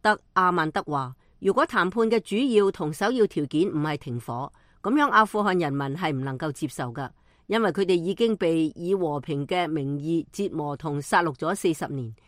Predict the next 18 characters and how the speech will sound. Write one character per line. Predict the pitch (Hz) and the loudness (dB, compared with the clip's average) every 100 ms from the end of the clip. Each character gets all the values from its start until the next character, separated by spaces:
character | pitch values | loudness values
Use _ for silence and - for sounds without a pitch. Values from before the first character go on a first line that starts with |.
| _ _ | _ _
佢 | 254 | 0
哋 | 269 214 | 2 2
唔 | 160 | 2
能 | 160 | 0
夠 | 156 214 202 | 6 6 6
為 | 185 175 | 4 2
此 | - 180 240 | 0 -4 -2
再 | 214 196 | 0 0
承 | 180 143 | 0 -4
受 | - 170 | 0 2
未 | 165 160 | 2 0
來 | 156 139 | 0 -2
四 | - 190 | 2 2
十 | 175 | 2
年 | 151 139 | -4 -6
嘅 | 151 | -6
苦 | 160 147 175 | -8 -8 -2
難。 | 151 123 | -2 -4